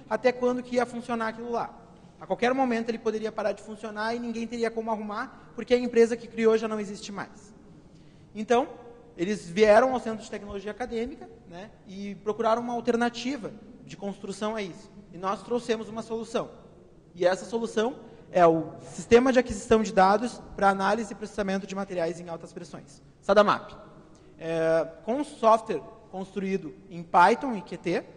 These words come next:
com seu código totalmente aberto, disponibilizado em repositório Git e totalmente documentado, busca então resolver esse problema. Essa aqui é uma tela, inici-, uma tela do programa, né,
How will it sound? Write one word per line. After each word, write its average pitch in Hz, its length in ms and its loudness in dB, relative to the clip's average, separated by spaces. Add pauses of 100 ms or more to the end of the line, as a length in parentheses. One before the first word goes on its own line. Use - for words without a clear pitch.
(460)
com 180 220 -6
seu 190 180 -2
código 190 380 0
totalmente 226 500 0
aberto, 185 400 2
disponibilizado 170 800 -2
em 170 40 -8
repositório 165 560 -8
Git 196 380 -12 (880)
e 156 100 -16
totalmente 175 400 -8
documentado, 170 640 -4 (1040)
busca 202 360 -4
então 233 200 0
resolver 220 380 2
esse 220 160 4
problema. 202 460 2 (360)
Essa 175 200 -4
aqui 226 200 0
é 240 40 6
uma 233 140 0
tela, 208 420 0 (300)
inici-, 170 340 -14
uma 160 200 -10
tela 180 200 0
do 180 120 -10
programa, 170 420 -6 (480)
né, 156 220 -12